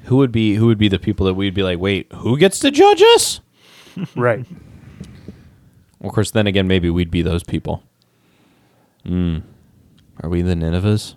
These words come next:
Speaker 1: <laughs> That's some food for thought.
Speaker 2: Well, and I think sometimes we like to think that, like,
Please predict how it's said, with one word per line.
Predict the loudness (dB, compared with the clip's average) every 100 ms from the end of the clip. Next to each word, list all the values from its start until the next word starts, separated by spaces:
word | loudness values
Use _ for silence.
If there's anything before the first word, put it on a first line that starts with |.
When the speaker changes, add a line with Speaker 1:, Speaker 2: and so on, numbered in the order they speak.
| _ _ _ _ _ _ _ -4
Speaker 1:
<laughs> | -2 -2 -4 -10 -18 -20 -20 _ _ _ _ _ _ _ _ -20 _ _ _ _ _ _
That's | 0 2 0
some | -10 -10
food | -10 -12
for | -14
thought. | 2 6
Speaker 2:
Well, | 6
and | 4
I |
think | 2 0 0
sometimes | 0 2 0 -2
we | -4
like | -4 -6
to | -10
think | -6 -6 -8
that, | -10 -8 -10
like, | -10 -12